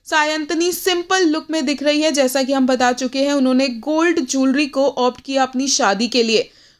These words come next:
उनकी वेडिंग की फोटोज को लेकर फैंस बहुत एक्साइटेड है। हालांकि अभी तक उन्होंने सोशल मीडिया पर ऐसा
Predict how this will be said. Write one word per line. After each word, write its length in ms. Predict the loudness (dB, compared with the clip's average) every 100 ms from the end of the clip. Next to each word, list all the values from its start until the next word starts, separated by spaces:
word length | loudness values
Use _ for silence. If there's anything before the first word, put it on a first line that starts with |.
| _
उनकी 260 | -8 -2 0
वेडिंग 440 | 2 2 2 0
की 120 | 0 0
फोटोज 500 | 0 -2 0 -2 0
को 120 | 0
लेकर 340 | 0 0 -2
फैंस 400 | 0 0 0 -2 0
बहुत 300 | 2 2 0
एक्साइटेड 580 | -2 0 0 0 0 0
है। 180 | 0 -2 -12 _ _
हालांकि 380 | 0 0 2 0
अभी 220 | 0 0
तक 220 | 0 -2
उन्होंने 320 | 0 0 0 0
सोशल 440 | 0 0 0 0
मीडिया 320 | 0 2 2 2
पर 180 | 0 0
ऐसा 240 | 0 -2